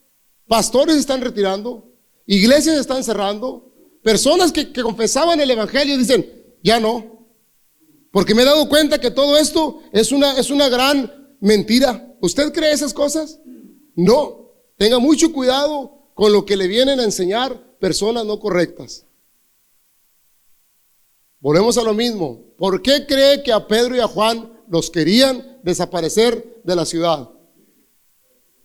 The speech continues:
Para que no siguieran predicando, ¿qué? La verdad. Porque la verdad incomoda a las personas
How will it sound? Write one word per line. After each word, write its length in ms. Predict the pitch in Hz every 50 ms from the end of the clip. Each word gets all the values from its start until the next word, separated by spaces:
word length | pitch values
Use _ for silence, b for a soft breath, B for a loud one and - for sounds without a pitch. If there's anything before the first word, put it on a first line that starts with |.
| _ _ _ _ _ _ _ _ _
Para 240 | - 220 233 247 240
que 120 | 240 233
no 100 | 247 277
siguieran 380 | 277 285 302 311 330 330 320 -
predicando, 520 | 311 294 262 247 - 269 302 320 311 311 -
¿qué? 80 | - 311 339 339 330 -
La 180 | 254 226 226 220
verdad. 800 | 208 214 196 185 175 214 269 285 269 226 156 123 - - - b b b b
Porque 320 | - 220 226 226 233 247
la 120 | 240 233 226
verdad 360 | 220 226 220 254 277 311 339
incomoda 500 | 330 320 247 - 254 240 247 254 285 302
a 40 | 294
las 120 | 277 -
personas 580 | - 226 202 - 240 285 320 311 320 320 -